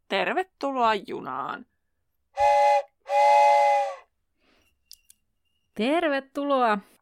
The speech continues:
Speaker 2: munkin puolesta. Mä tajusin, että mä sanon aina samalla tavalla, <laughs> kun mä, kun sä luet ton alkujutun, niin
Speaker 1: Ei,
Speaker 2: Kyllä.
Speaker 1: rutiinit on tärkeitä.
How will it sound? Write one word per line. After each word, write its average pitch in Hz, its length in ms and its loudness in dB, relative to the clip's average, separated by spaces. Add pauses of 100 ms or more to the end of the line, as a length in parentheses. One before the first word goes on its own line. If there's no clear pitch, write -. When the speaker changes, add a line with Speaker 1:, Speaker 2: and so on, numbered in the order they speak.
(520)
Speaker 2:
munkin 269 380 0
puolesta. 208 640 0
Mä 226 100 -8
tajusin, 240 400 0
että 214 200 -6
mä 233 100 -4
sanon 247 420 0
aina 240 480 2
samalla 196 440 -2
tavalla, 277 540 8
<laughs> 247 40 0 (100)
kun - 240 6
mä, 262 60 -6 (920)
kun 247 160 -4
sä 233 240 0
luet 214 240 -2
ton 214 140 -4
alkujutun, 185 1000 -2
niin 190 220 -6 (680)
Speaker 1:
Ei, 214 180 -10
Speaker 2:
Kyllä. 190 120 -8
Speaker 1:
rutiinit 220 500 -8
on 185 100 -12
tärkeitä. 185 720 -10